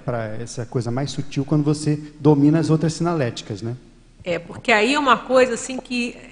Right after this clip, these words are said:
Speaker 2: não dá pra entender muito bem. Ah, aí eu tenho, não tenho experiência com isso. Mas, ao mesmo tempo, eu vejo que isso é possível.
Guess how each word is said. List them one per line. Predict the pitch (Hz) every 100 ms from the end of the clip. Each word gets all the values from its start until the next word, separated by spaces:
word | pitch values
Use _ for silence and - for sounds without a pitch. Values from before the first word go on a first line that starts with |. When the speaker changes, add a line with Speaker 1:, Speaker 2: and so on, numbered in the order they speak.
| - -
Speaker 2:
não | 214
dá | 208
pra | 190
entender | 190 254 240
muito | 226 220 277
bem. | 202 147 - - - _ _ _ _ _ _ -
Ah, | 175 170 165 151 110 - - - -
aí | 190 196 -
eu | 214
tenho, | 226 240 233
não | 233 247
tenho | 269 262
experiência | 254 262 254 226 254 -
com | 254 277
isso. | 240 196 - - - - - - _
Mas, | 190 185
ao |
mesmo | 220 214
tempo, | 226 233
eu | 247
vejo | 254 254
que |
isso | 269
é | 294
possível. | - 392 254 -